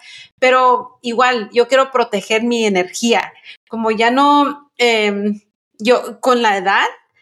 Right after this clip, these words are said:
yo solo pienso, "¿Qué me va a traer paz?".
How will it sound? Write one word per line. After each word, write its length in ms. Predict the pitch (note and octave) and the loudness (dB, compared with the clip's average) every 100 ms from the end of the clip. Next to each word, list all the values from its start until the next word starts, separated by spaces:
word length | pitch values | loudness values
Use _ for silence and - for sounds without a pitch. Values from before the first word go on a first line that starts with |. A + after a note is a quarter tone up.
| _ | _
yo 160 | A3+ A#3+ | 0 0
solo 320 | B3 B3+ C4 | 2 -2 -2
pienso, 540 | A#3+ A#3+ A3+ G#3+ F3+ - - _ | -2 -2 0 -2 -2 -6 -20 _
"¿Qué 120 | - | -2
me 100 | B3 | 2
va 60 | C4 | 2
a 60 | C4 | 0
traer 340 | B3+ B3 G#3+ | 0 -2 -2
paz?". 520 | A3+ F3+ - - - | -4 -4 -8 -16 -18